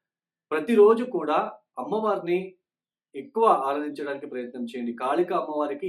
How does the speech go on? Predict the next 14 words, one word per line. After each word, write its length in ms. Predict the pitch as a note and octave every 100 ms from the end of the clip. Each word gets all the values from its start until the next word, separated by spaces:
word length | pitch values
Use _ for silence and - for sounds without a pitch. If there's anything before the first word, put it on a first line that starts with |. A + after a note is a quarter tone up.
| C3
ఎరుపు 280 | - - F#3+
రంగుల 340 | F3 D4+ D4 C#4 -
పూలతో 640 | G#3 B3+ B3 A3+ D3 - - _ _ D3
మీరు, 460 | D3+ D3+ C#3 C#3 - _ -
ఆ, 300 | C#3+ C3+ B2 -
పూజించుకోవడానికి 760 | A#3 A#3+ A3 - F3+ D#3+ D#3 D3
ప్రయత్నం 420 | C#3 C#3 C#3+ C3+ C#3
చేయండి. 220 | C3+ E3+
ప్రతిరోజు 560 | C#3+ C#3 F3 G#3 G#3+
శ్రీరామ 600 | F3+ - F#3 G3 F3+ E3+
రక్షా 400 | D#3 D3 - F#3+
కవచ 300 | F#3 E3 F3 E3 C#3+ C#3+ -
స్తోత్రాన్ని 540 | - E3 E3 E3 E3
గనక 400 | D3+ D3 D#3 D3